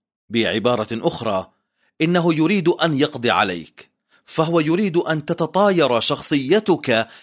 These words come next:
كما تفعل الحنطة عندما تطرح في الهواء فتتطاير منها العصافة. فهو يريد أن يزعزع ثقتك، وأن يلغي نفعك،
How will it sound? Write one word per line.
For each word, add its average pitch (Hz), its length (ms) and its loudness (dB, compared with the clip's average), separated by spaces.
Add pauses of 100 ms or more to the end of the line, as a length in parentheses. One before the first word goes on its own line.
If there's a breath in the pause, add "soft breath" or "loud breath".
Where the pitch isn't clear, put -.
(140 loud breath)
كما 117 260 2
تفعل 170 480 0
الحنطة 147 720 0 (220 loud breath)
عندما 107 720 0
تطرح 143 520 -2
في 123 160 -4
الهواء 104 580 0 (220 loud breath)
فتتطاير 120 1000 -2
منها 110 360 -2
العصافة. 87 800 -4 (800)
فهو 135 360 -2
يريد 120 380 2
أن 123 260 -2
يزعزع 113 640 0
ثقتك، 117 560 -4
وأن 127 500 0
يلغي 131 580 0
نفعك، 101 640 -2